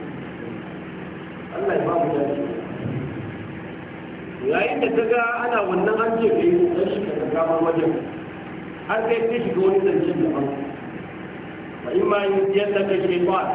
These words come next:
in shaitan ya mantar da kai ba. Domin shaitan kullum ana ɓarna so yake a taru a ƙara yawa. Ka san ba kyan ma amma ka zo sai ya sa ma daɗin zancen. Wani ma sai ya ce, "A zan ji ne don in kare kai.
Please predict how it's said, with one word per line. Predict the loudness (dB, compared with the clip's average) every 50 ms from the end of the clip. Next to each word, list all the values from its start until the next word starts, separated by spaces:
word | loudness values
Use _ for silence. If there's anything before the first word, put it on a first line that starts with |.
| -2 -2
in | -2 -4
shaitan | -2 2 2 4 4 4 4
ya | 4 4 4
mantar | 4 2 2 2 2 4
da | 4 4
kai | 4 4 2 4
ba. | 4 2 0 0 -2 -4 -6 -8 -10 -10 -10 -10 -10 -10 -10 -6
Domin | -2 0 2 2 4 4
shaitan | 4 4 4 4 2
kullum | 4 4 4 4 6 4 4 4 4
ana | 2 2 2
ɓarna | 0 0 0 0 2 0 2
so | 4 4 4
yake | 4 4 4
a | 2 2 2
taru | 0 0 2 4 4 4
a | 4 4
ƙara | 2 2 2 0 0
yawa. | 0 0 0 0 0 0 0 0 -2 -4 -6 -8 -8 -8 -8 -8 -10 -10 -10 -10 -10 -10 -10 -6
Ka | -2 0 0 0 0
san | -2 -2 -2 0 2
ba | 2 0 0
kyan | -2 -2 -2 0 2
ma | 2 2
amma | 0 0 -2 -2 0 0 0 0 0 0
ka | 0 2
zo | 2 4 4 4
sai | 4 2 2 2
ya | 2 2
sa | 2 2 2 2
ma | 2 0
daɗin | 2 2 2 2 2 0 0 2
zancen. | 2 2 2 2 2 0 0 0 -2 -4 -6 -8 -10 -12 -12 -12 -12 -12 -14 -14 -14 -12 -12 -12 -12 -14 -14 -12 -12 -12 -6
Wani | -2 0 0 2 2
ma | 2 0 0
sai | 0 -2 0 2
ya |
ce, | 2 2 2
"A | 2 0 0 0
zan | -2 0 0 2
ji | 2 2 4
ne | 4 4 4
don | 2 2 2 2
in | 2 4 2 2
kare | 2 0 0 0 0
kai. | 0 0 0